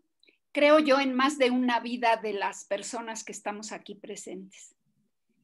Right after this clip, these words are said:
Roger ha sido una persona significante, pues por lo que estoy oyendo, por lo menos en todas y todos los que están aquí.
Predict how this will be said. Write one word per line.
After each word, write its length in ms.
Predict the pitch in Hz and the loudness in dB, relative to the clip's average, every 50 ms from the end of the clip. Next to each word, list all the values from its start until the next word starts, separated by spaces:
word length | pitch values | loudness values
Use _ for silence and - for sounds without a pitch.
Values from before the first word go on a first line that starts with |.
| _ _ _ | _ _ _
Roger 560 | - - 320 226 247 262 254 254 269 262 247 | -12 -8 -4 -2 0 -2 0 -2 -4 -2 0
ha 120 | 240 226 226 | 0 -2 -2
sido 520 | - - 247 247 220 254 240 240 240 240 | -4 -8 -10 -6 -4 -2 0 2 2 2
una 340 | 233 220 226 233 233 226 226 | 0 -2 -6 -8 -10 -8 -6
persona 440 | - 190 - - 226 233 247 240 226 | -6 -8 -8 -10 -10 -8 -8 -10 -8
significante, 1120 | - - 226 226 226 233 226 220 - 196 - - 226 226 233 233 240 - 247 247 247 - - _ _ _ _ _ _ | -10 -12 -12 -12 -12 -12 -12 -12 -12 -14 -8 -6 -6 -6 -6 -6 -8 -8 -8 -10 -10 -12 -18 _ _ _ _ _ _
pues 180 | _ 226 - - | _ -14 -14 -10
por 200 | _ 214 208 208 | _ -8 -6 -4
lo 140 | 214 202 - | -6 -6 -6
que 80 | 196 | -8
estoy 340 | - - - 254 262 269 294 | -14 -10 -8 -8 -4 -2 -2
oyendo, 540 | 269 269 - 233 254 269 294 359 349 - _ _ | -4 -2 -2 -2 -2 0 -2 -2 -4 -6 _ _
por 300 | 247 226 214 220 - 214 | -2 -2 -2 -2 -4 -6
lo 160 | 214 214 214 | -6 -6 -6
menos 600 | 226 262 311 381 403 403 415 - - - - _ _ _ _ _ _ _ _ _ _ _ _ _ | -2 -2 -2 -2 -2 -4 -10 -12 -16 -18 -20 _ _ _ _ _ _ _ _ _ _ _ _ _
en 300 | 220 208 214 208 196 196 | -6 -6 -6 -6 -6 -2
todas 440 | 262 262 254 262 262 240 220 - - | 0 0 2 2 2 0 -2 -4 -10
y 120 | 214 - | -12 -8
todos 320 | - 220 220 226 220 - | -6 -6 -6 -6 -8 -10
los 180 | 220 196 190 - | -10 -12 -10 -12
que 80 | - 202 | -14 -16
están 340 | - - - 170 - 170 180 | -14 -12 -10 -10 -8 -8 -8
aquí. 360 | 185 - - 302 151 311 - | -10 -10 -14 -16 -16 -16 -18